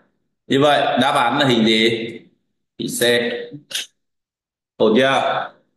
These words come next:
Loại hình này chúng ta không vẽ hình làm gì? Vẽ hình xong thì để hết ngày à? Đấy, chúng ta nhìn và chúng ta trả lời thế thôi. Nhá. Vẽ xong cái hình này để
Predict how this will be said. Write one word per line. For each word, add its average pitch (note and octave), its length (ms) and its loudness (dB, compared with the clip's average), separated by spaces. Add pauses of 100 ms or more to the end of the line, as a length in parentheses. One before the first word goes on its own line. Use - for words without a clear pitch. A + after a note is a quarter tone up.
Loại A#2+ 200 2
hình C3 160 2
này C3 280 0
chúng B2 140 2
ta C3 100 2
không C3+ 200 2
vẽ B2+ 180 0
hình C3 200 2
làm G#2+ 140 0
gì? G#2 260 0
Vẽ A2+ 140 0
hình A2+ 160 2
xong A#2+ 240 2
thì G2+ 120 2
để F#2 200 2
hết B2 140 2
ngày G2+ 180 0
à? E2 240 -6 (1160)
Đấy, - 160 -6
chúng A2+ 100 2
ta C3+ 100 2
nhìn D3+ 260 2 (100)
và A2 100 2
chúng A2+ 100 2
ta B2 120 2
trả A#2+ 60 0
lời G2+ 360 2
thế G2+ 120 2
thôi. A#2+ 420 2 (640)
Nhá. G#2+ 540 -2
Vẽ A#2 220 2
xong B2 180 0
cái A#2 80 2
hình A#2 140 2
này G2 140 2
để E2+ 100 0